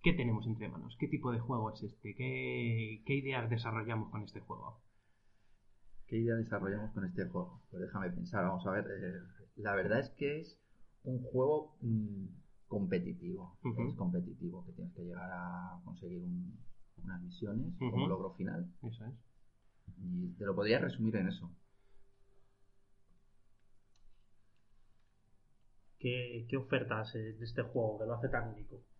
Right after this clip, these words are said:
Speaker 2: No, yo creo que el, el juego cuando nació no fue, no, no era único, ¿no? Porque como te digo, nació algo para mí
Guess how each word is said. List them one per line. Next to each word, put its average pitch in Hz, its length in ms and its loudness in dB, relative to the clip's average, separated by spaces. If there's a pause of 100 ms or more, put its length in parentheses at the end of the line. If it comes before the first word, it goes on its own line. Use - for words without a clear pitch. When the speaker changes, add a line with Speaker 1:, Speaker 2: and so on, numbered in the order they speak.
(280)
Speaker 2:
No, 131 460 2
yo 131 140 4
creo 170 180 4
que 151 120 0
el, 127 80 4
el 120 280 2
juego 123 260 2
cuando 120 200 2
nació 117 420 4
no 123 220 0
fue, 120 140 4 (160)
no, 117 340 2
no 120 80 2
era 123 140 2
único, 101 420 0
¿no? 110 140 -2
Porque 104 220 -4
como 92 280 -2
te 98 80 -2
digo, 107 220 2
nació 98 260 2
algo 117 240 6
para 98 220 4
mí 110 180 0